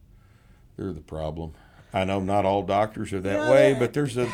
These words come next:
Speaker 1: there's a, there's a, enough of 'em out there operating, especially in this demographic,
Speaker 2: Yeah.
Speaker 1: in the older demographic, that are so quick to hand out a prescription to, "Oh, you got a symptom? Here."
Speaker 2: It's all,
Speaker 1: "Oh, you got another symptom?
Speaker 2: it's
Speaker 1: Here."
Speaker 2: all people know, Rip.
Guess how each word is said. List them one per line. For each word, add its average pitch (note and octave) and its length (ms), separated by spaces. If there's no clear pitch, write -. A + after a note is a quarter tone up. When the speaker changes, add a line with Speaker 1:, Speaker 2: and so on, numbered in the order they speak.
Speaker 1:
there's D3 180
a, C#3 160
there's C3+ 220
a, B2 40
enough E3 340
of D3+ 160
'em B2 120
out A#2 280
there A#2+ 300
operating, A2+ 800
especially D#3 640
in F#2+ 120
this A#2+ 180
demographic, F#2+ 800
Speaker 2:
Yeah. A2+ 140
Speaker 1:
in G2 140
the F2+ 80
older A2 260
demographic, F#2+ 720
that D3 160
are G#2 100
so E4 460
quick F3 420
to F2+ 60
hand A#2 340
out F2+ 160
a F2 60
prescription - 720
to, - 160
"Oh, B2 140
you G#2+ 120
got F#2 140
a - 60
symptom? D3 440
Here." F#2+ 260
Speaker 2:
It's D#3+ 180
all, E3 160
Speaker 1:
"Oh, D#3 60
you E3 120
got D#3+ 140
another E3 240
symptom? F#2+ 360
Speaker 2:
it's G#2 100
Speaker 1:
Here." C#3 100
Speaker 2:
all F#3 140
people F3 340
know, D3+ 200
Rip. B2+ 320